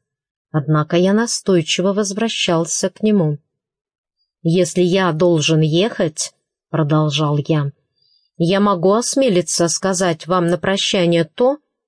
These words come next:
чего еще не говорил. Я не могу и не хочу верить, что вы неизлечимо больны.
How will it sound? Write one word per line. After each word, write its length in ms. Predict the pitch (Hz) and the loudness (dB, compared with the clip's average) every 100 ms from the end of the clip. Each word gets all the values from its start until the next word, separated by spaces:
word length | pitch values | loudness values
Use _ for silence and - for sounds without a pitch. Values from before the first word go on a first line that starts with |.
| _ | _
чего 280 | - 202 | -2 2
еще 260 | 202 190 214 | 2 0 0
не 120 | 208 | 2
говорил. 600 | 190 214 233 220 156 156 - _ _ _ _ _ _ - | 2 0 2 2 0 -2 -6 _ _ _ _ _ _ -4
Я 260 | 196 208 | 0 2
не 120 | 208 | 2
могу 520 | 208 196 185 170 196 220 | 4 4 2 2 4 4
и 100 | 165 | 4
не 140 | 165 | 2
хочу 500 | 156 170 - - 254 | 0 -2 -2 0 0
верить, 720 | 226 233 175 156 151 - - _ _ - | 2 0 2 0 -2 -8 -14 _ _ -10
что 200 | - 180 | -4 0
вы 100 | 185 | 2
неизлечимо 800 | 190 202 202 214 - 226 180 | 2 0 -2 -2 -2 0 0
больны. 520 | 165 190 202 190 160 | 0 0 2 2 0